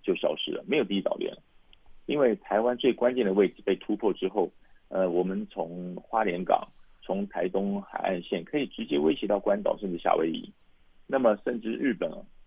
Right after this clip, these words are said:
后，呃，这个日本东边的门户大开，菲律宾整体也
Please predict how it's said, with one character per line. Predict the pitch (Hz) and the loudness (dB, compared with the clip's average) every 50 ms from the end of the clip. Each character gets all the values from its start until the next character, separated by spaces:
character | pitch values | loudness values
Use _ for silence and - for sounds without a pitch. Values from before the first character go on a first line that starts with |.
| - - - | -20 -20 -8
后， | - - 110 107 98 92 - - - | -2 0 2 2 0 -2 -6 -6 -4
呃， | - 85 82 - - | -2 -2 -2 -2 -4
这 | 120 | -2
个 | 110 | 0
日 | 117 147 | 0 0
本 | 104 90 - - - - | 0 0 -4 -6 -6 -4
东 | - 110 113 117 113 | -4 -2 -2 -4 -4
边 | - - 113 107 107 104 98 | -2 -2 0 0 -2 -4 -4
的 | - 87 80 - 80 | -4 -4 -4 -4 -6
门 | 82 85 98 | -6 -6 -6
户 | 101 95 | -6 -2
大 | 90 92 82 80 | 0 0 0 0
开， | 76 - 82 78 85 - - - - - - - - - | 0 -2 -4 -4 -4 -6 -8 -14 -18 -20 -20 -20 -4 -2
菲 | 139 151 | 0 2
律 | 147 139 | 2 2
宾 | 123 - 131 131 123 - | 2 0 -2 -4 -2 0
整 | - 101 110 135 | 0 0 0 -2
体 | 135 - - 90 76 76 - | -6 -10 -12 -12 -10 -8 -6
也 | 76 78 | -6 -6